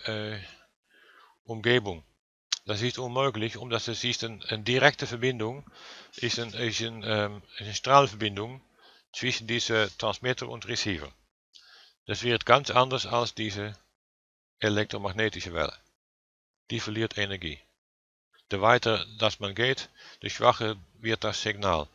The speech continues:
Wenn wir zum Beispiel einen Abstand haben von,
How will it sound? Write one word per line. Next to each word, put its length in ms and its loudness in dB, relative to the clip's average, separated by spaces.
Wenn 240 0
wir 160 2
zum 160 -8
Beispiel 380 4
einen 100 -4
Abstand 480 4
haben 340 6
von, 380 -2